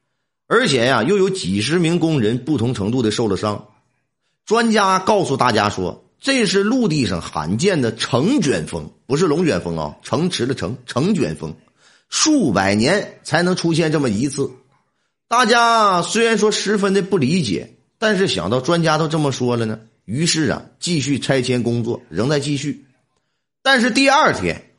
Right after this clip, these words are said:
一个更离奇的消息就从水立方那边传来了。在水立方的施工现场，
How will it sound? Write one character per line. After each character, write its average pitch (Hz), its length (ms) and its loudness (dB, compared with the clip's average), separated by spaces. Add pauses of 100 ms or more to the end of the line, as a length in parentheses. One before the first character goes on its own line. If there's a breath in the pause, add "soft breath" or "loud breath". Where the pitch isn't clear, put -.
一 185 280 0
个 233 160 2
更 285 360 2
离 131 200 2
奇 113 240 0
的 120 120 2
消 90 280 0
息 80 220 -8 (240)
就 113 180 0
从 98 220 -2
水 82 260 -2
立 117 160 0
方 123 280 0
那 113 80 0
边 85 160 0
传 67 260 -8
来 69 60 -8
了。 71 80 -14 (920)
在 254 200 2
水 139 260 0
立 233 160 2
方 208 220 2
的 208 80 2
施 196 200 0
工 196 200 0
现 170 180 0
场， 78 400 -6